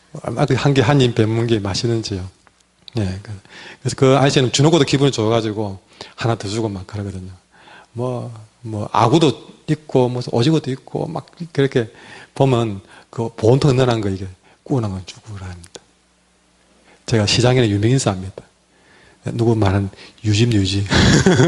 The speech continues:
예.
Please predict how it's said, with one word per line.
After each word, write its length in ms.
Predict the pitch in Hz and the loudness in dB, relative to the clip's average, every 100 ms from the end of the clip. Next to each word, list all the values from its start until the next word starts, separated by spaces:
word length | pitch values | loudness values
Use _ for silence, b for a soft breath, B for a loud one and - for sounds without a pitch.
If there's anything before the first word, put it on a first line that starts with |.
| 147 139 - - - - - - - - B B B B B B B - - _ _ _ _ _ _ _ _ _ _ - | 2 0 -4 -8 -8 -8 -12 -10 -8 -8 B B B B B B B -20 -20 _ _ _ _ _ _ _ _ _ _ -16
예. 380 | - 104 95 | -12 -10 -10